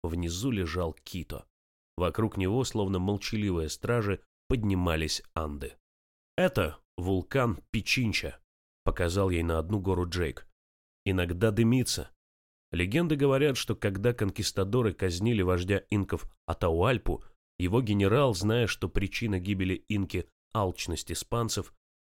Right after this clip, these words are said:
велел сбросить в вулканы вокруг Кито всё золото, что могли найти завоеватели.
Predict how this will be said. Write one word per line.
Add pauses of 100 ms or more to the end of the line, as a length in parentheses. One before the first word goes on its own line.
(120)
велел
сбросить
в
вулканы
вокруг
Кито
всё
золото, (180)
что
могли
найти
завоеватели.